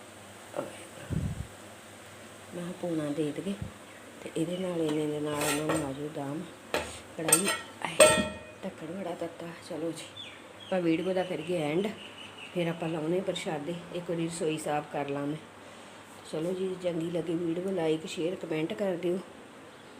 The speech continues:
ਵੱਧ ਤੋਂ ਵੱਧ ਸ਼ੇਅਰ ਕਰਿਓ, ਵੱਧ ਤੋਂ ਵੱਧ ਸ਼ੇਅਰ ਕਰੋ। ਤੇ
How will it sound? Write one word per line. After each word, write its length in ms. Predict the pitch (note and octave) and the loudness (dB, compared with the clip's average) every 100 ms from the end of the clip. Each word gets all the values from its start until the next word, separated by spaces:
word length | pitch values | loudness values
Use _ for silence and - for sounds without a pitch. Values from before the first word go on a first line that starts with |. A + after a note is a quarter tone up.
| - - - E3 | -18 -14 -6 0
ਵੱਧ 200 | F3 F3 | 2 4
ਤੋਂ 180 | G#3 | 4
ਵੱਧ 240 | F#3+ E3+ F#3 | 4 4 2
ਸ਼ੇਅਰ 380 | - F3+ F#3+ G3+ | 4 8 10 8
ਕਰਿਓ, 380 | G#3+ E3+ F3 | 6 8 8
ਵੱਧ 340 | F3 F3 - - - | 6 6 8 10 8
ਤੋਂ 100 | G#3 | 4
ਵੱਧ 200 | F3+ F3+ | 0 -2
ਸ਼ੇਅਰ 420 | F#3+ F3+ F#3 G3+ | 0 2 4 4
ਕਰੋ। 260 | G3 F3 F#3+ F#3+ - - - - - - - - - | 2 2 2 0 -8 -14 -14 -14 -14 -16 -16 -16 -16
ਤੇ 60 | - | -14